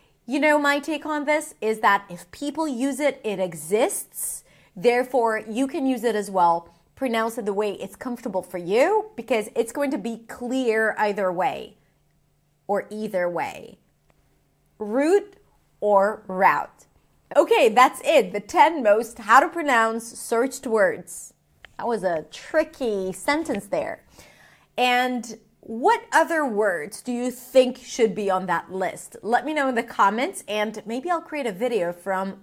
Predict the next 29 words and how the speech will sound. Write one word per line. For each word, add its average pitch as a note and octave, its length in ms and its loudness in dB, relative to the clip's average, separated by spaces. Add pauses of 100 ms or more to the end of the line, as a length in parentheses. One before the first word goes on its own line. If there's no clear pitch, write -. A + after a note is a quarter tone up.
all C4 320 8
the C4 100 2
words F#3 300 -4
that F#3 340 4 (280)
you A3 180 -4
have A#3 200 -4
suggested F3+ 680 -6 (540)
in G#3 240 4
the G3 100 4
comments. F3+ 640 -2
Maybe G3 160 -12
not F#3 180 -14 (140)
all G3 160 2
the G#3 100 -4
words, A#3+ 440 -2 (300)
but A3 280 0 (1040)
the G3 720 -6
main C4 500 4
words, D3 380 -10
the C4 100 2
keywords. G#3+ 640 -4 (420)
Okay, B3+ 380 6 (300)
uh, A#3+ 220 8 (120)
thank D#4+ 160 0
you G4+ 100 6
so D4+ 200 2
much C#4+ 220 -2
for D4 140 0
watching. G3+ 440 -2